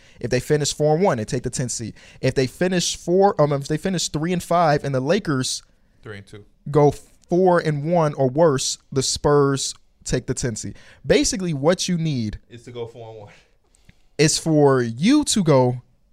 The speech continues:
Speaker 1: five and oh and the Spurs to go three and two, or for the Spurs to go two and three and you go four and one, or for the Spurs to go one and four and you go three and two,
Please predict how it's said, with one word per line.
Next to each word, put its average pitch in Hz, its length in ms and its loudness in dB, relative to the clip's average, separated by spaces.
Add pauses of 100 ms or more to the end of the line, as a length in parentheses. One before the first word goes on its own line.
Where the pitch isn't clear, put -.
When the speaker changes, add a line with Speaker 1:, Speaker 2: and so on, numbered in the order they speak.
(960)
Speaker 1:
five 190 400 2
and 220 120 2
oh 135 280 2
and 139 100 -4
the 139 40 -4
Spurs 175 480 0
to 160 60 -4
go 147 180 2
three 139 300 -2
and 139 100 -2
two, 113 240 -4 (460)
or 147 180 4
for 147 160 -2
the 131 60 -2
Spurs 208 440 0
to 165 100 -4
go 139 240 2 (220)
two 233 260 0
and 180 120 -2
three 185 300 -2
and 135 100 -6
you 190 120 2
go 156 220 4
four 147 320 -2
and 131 80 -4
one, 120 260 -2 (320)
or 156 100 2
for 156 100 -2
the 147 60 -2
Spurs 208 400 0
to 175 60 -2
go 160 140 6
one 170 240 2
and 185 100 0
four 147 300 2
and 127 140 0
you 196 120 2
go 156 160 4
three 139 300 0
and 117 100 -4
two, 113 280 -4